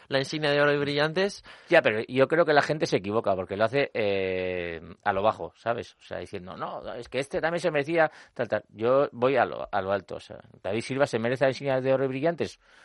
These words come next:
Speaker 2: Pues ha sido futbolista más laureado que ha vestido la camiseta de, de la Real,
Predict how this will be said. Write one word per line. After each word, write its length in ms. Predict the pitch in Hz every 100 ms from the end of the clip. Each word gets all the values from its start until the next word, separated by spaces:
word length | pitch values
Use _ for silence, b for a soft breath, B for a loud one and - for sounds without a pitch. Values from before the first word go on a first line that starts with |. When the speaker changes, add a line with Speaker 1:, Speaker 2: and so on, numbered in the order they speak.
| b b b _
Speaker 2:
Pues 220 | - 87
ha 80 | -
sido 220 | - 107 98
futbolista 480 | 113 101 107 - 92
más 160 | 95
laureado 360 | 104 98 101 98
que 80 | 98
ha 40 |
vestido 300 | 95 - 104
la 100 | 92
camiseta 480 | 92 95 107 95 95
de, 260 | 95 95 98
de 180 | 101
la 140 | 101 98
Real, 400 | 107 123 139